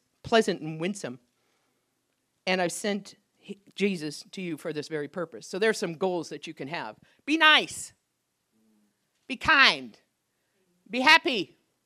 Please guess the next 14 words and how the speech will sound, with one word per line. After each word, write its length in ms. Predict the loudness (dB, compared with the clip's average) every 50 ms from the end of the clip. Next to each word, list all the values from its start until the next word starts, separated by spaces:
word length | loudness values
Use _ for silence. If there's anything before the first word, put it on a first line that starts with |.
| _ _ _ _ _ _ _ _ _ _ _ _ _ _ _ _ _ _ _ _ 0
Don't 160 | 2 2 4
complain. 580 | 2 0 2 2 2 2 2 2 0 -4 -8 -14 _ _ _ _ _ _ _ _ _ _ _ _ _ _ _ _ _ _ _ _ _ _ _ _ _ _ _ _ _ _ _ _ _ _
Well, 80 | -8 -8
you 80 | -8 -8
could, 380 | -6 -4 -4 -4 -4 -6 -8
but 160 | -8 -10 -10 -10 -14 -20 _ _ _ _ -20 _ -20 -20 -20 _ _ _ _ _ _
you 120 | -10 -8 -6
have 120 | -6 -8
to 80 | -8 -12
find 240 | -8 -8 -8 -8 -8
someone 240 | -12 -12 -12 -14
to 120 | -14 -14 -12
listen 280 | -12 -12 -12 -12 -16
then. 220 | -16 -16 -18 -20